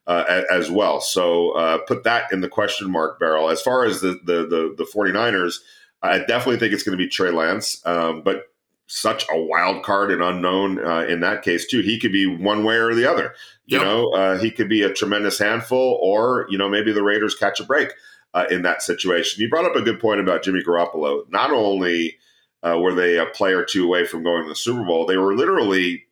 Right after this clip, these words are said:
Speaker 1: a guy holding on to an interception from going to the Super Bowl.
Speaker 2: Yeah.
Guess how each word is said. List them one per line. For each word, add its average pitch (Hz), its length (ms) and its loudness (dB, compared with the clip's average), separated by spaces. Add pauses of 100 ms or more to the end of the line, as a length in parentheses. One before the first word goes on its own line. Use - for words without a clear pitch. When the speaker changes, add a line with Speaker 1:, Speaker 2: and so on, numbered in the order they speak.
(240)
Speaker 1:
a 90 80 -2
guy 113 320 2
holding 104 380 0
on 101 200 0
to 92 120 -2
an 85 100 -2
interception 85 800 -4
from 76 160 -18
going 76 240 -2
to 73 80 -20
the 71 80 -16
Super 73 220 -10
Bowl. 65 200 -8
Speaker 2:
Yeah. 147 340 0